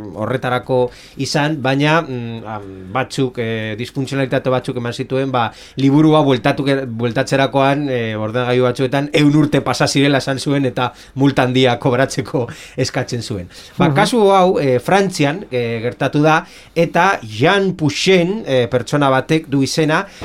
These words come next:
Speaker 1: eh, berrogeita hamazortzi urte ditu, eta hiru urte daramatza Frantzian borrokan, bizirik dagoela aitortzen duelako,
Speaker 2: <laughs>
Speaker 1: baina makina batek esaten du ezetz.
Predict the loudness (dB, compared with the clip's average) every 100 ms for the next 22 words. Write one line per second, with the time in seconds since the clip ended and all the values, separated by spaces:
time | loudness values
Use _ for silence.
0 | -14 -6 0 2 2 2 2 0 0 0
1 | 0 0 0 0 0 -2 0 0 0 0
2 | 0 0 0 0 0 0 0 0 -2 0
3 | 0 0 0 2 2 0 0 2 0 0
4 | -2 -2 -4 -2 -2 0 0 2 2 2
5 | 0 -4 -4 0 0 2 2 2 0 0
6 | 4 4 6 4 2 0 0 -2 -2 -2
7 | 0 2 2 0 -2 2 0 0 0 0
8 | 2 0 2 2 2 4 4 4 0 -2
9 | -4 -2 -2 -2 -4 -8 -14